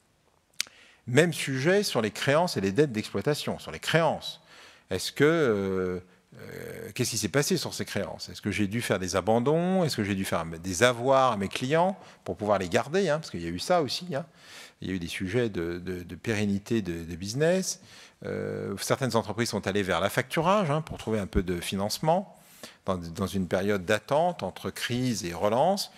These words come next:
Euh, certaines entreprises sont allées avec la, à l'affacturage parce que c'était le seul moyen que le banquier comprenait plus ou moins bien pour pouvoir apporter un peu de cash, euh, en attendant que la reprise se fasse.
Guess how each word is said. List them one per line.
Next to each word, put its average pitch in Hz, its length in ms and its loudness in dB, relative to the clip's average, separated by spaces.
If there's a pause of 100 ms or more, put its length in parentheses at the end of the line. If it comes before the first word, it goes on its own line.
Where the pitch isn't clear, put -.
(420)
Euh, 92 60 -4
certaines 104 340 -2
entreprises 104 360 -2
sont 127 160 -2
allées 107 260 2
avec 101 460 -2
la, 90 160 -2
à 101 80 -6
l'affacturage 120 680 0
parce 98 100 -8
que 101 100 -8
c'était 92 220 -4
le 95 100 -4
seul 139 200 0
moyen 117 340 2
que 117 120 -4
le 92 60 -4
banquier 110 360 -2
comprenait 107 440 -4
plus 90 220 -10
ou 95 60 -6
moins 92 160 -4
bien 151 300 0 (360)
pour 127 100 -6
pouvoir 117 300 2
apporter 107 320 -4
un 104 80 -2
peu 87 140 -8
de - 80 -18
cash, 156 480 0 (420)
euh, 101 220 -2
en 104 180 0
attendant 107 320 0
que 131 80 -10
la 107 60 0
reprise - 260 -10
se - 120 -6
fasse. - 420 -12